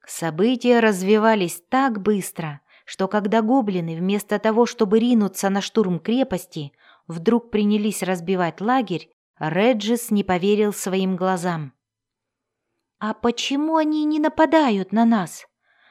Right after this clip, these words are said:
спросил он стоявших рядом. Кассиус и Гленсатор, более искушённые в военном искусстве, прекрасно понимали, что происходит. «Им некуда спешить,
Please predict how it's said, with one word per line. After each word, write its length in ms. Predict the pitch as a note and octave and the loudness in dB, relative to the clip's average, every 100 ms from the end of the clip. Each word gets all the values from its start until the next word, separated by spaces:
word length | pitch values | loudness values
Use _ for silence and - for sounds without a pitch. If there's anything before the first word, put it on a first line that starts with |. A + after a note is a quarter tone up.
| _ - | _ -20
спросил 600 | - F3 F3 - F#3+ F#3+ | -8 -6 -6 -4 -2 0
он 160 | C4 | 0
стоявших 680 | C4+ - A3+ G#3+ G#3+ - G#3+ | -2 -4 0 0 -2 -4 -2
рядом. 460 | G#3+ F3+ D#3+ D3 C#3 _ _ _ _ _ _ _ _ _ - | 0 0 -2 -10 -16 _ _ _ _ _ _ _ _ _ -10
Кассиус 680 | G3 B3 C4 - B3 A3 - | -4 -2 -4 -4 -2 -2 -2
и 40 | |
Гленсатор, 840 | G3 F#3 F3+ E3+ - B3+ B3 A3+ A3+ _ _ _ | -4 -2 -2 -4 -2 0 0 -4 -6 _ _ _
более 480 | - D#3+ A#3+ C#4+ C4+ | -14 0 2 4 2
искушённые 640 | A#3 - A#3 - B3 A3 G#3+ | 0 -2 -2 4 4 4 2
в 40 | |
военном 420 | G#3 G3+ F#3+ F3 | 2 2 0 -2
искусстве, 600 | E3 - - C4 - A#3 | -6 -6 -4 -4 -2 0
прекрасно 720 | A#3+ F3+ F3+ - C4+ C#4+ B3 A#3+ | 2 0 -4 -2 -2 -2 -2 -2
понимали, 800 | A3+ G#3+ G#3 A3+ A3 E3+ C#3+ _ _ - | 0 0 2 2 2 -2 -8 _ _ -14
что 340 | - - F#3 | -12 -6 -6
происходит. 840 | F3+ F3+ E3+ - F#3 E3+ D3+ - _ _ _ _ _ _ _ _ _ _ _ _ _ _ _ | -4 -6 -6 -8 -6 -6 -8 -14 _ _ _ _ _ _ _ _ _ _ _ _ _ _ _
«Им 380 | D#3 F#3+ C4+ C#4 | -4 0 2 4
некуда 500 | A#3 A#3+ C4 A#3+ G3+ | 6 6 4 2 0
спешить, 880 | F#3+ - E3 - - G#3 F#3+ - | -4 -8 -6 -4 -2 -2 -4 -12